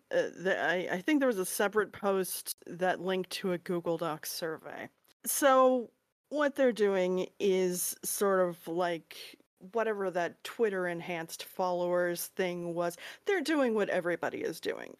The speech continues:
monetizing a piece of their site in any way they can. The big justification for this is that somehow they think Generation Z wants to pay for content.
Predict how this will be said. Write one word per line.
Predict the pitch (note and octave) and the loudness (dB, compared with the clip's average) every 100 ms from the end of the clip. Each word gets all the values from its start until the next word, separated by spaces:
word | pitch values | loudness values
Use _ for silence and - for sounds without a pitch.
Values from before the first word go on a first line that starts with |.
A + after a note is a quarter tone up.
| - | -4
monetizing | G#3+ B3+ B3+ A#3+ A#3+ G#3+ G3 F3+ F#3 F3 F3 E3+ - | 0 0 0 -2 -2 -2 0 -2 -4 -4 -8 -10 -10
a | - | -10
piece | - F#3 D#3+ - | -6 -4 -4 -6
of | - E3+ | -8 -2
their | F3 D3+ | -2 -2
site | - D#3 - - | -4 -4 -6 -8
in | F#3+ F#3+ | -6 -2
any | G#3 | -2
way | F#3+ F3 E3 | -2 0 0
they | D#3+ D3+ | -2 -4
can. | - - D#2 - - - _ _ | -10 -12 -12 -14 -20 -20 _ _
The | - | -6
big | G3+ C#4+ | 0 0
justification | A#3+ A#3+ A#3+ A3 A3 - G3 F#3+ G3 | 2 0 0 -4 -6 -4 -4 -2 -4
for | F#3 G3 | -2 -2
this | F3+ F#3 E3+ - | 2 0 0 -4
is | F#3 F3 E3+ | -2 -2 -4
that | F#3 F3 F3 - _ _ _ _ F3+ | -2 -2 -4 -10 _ _ _ _ -8
somehow | - - - - A#3 G3+ F#3+ C#3+ C3+ D#3+ - _ - E3 | -4 -2 -2 0 0 0 -2 0 0 -2 -8 _ -20 -4
they | G3 F#3 | 0 0
think | F#3 - G3+ F#3 - E3+ | -2 -2 -2 -2 -6 -14
Generation | E3 F#3+ F#3+ F#3 F#3 F3+ - F#3 F3 | -4 -2 0 0 0 -2 -2 -4 -4
Z | F#3 F#3+ F3+ E3+ E3 _ _ | 0 0 2 0 -4 _ _
wants | F3+ F3+ E3+ - | -4 -2 -4 -8
to | - | -8
pay | E3+ - F3 D#3 D3+ _ _ - | -8 -4 -2 -2 -4 _ _ -6
for | F3 | -6
content. | C3+ - - - - - | -4 -12 -12 -14 -14 -14